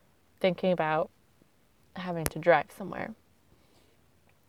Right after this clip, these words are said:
So anyway, I, I encourage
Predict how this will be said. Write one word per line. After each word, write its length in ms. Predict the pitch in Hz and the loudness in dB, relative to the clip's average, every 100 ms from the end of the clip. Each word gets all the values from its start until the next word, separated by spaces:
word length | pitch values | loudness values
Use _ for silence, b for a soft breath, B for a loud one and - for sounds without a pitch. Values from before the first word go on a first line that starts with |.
| - - - _ _ _ | -20 -20 -20 _ _ _
So 280 | - 233 208 | -2 2 4
anyway, 400 | 180 165 151 160 | 4 2 -2 0
I, 280 | - 208 220 - | 4 4 4 0
I 420 | 202 202 202 208 196 | 2 4 4 2 0
encourage 720 | 202 - 196 185 190 - | 0 8 10 10 6 -2